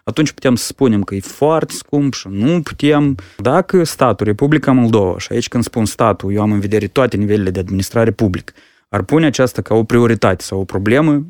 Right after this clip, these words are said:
identificată, de bază, și ar identifica niște soluții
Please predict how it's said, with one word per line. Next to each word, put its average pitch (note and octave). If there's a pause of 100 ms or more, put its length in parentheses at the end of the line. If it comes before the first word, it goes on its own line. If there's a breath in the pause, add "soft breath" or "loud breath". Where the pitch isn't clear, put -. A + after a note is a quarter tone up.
identificată, A#2
de A#2+
bază, G2
și -
ar B2
identifica A#2
niște F3
soluții C#3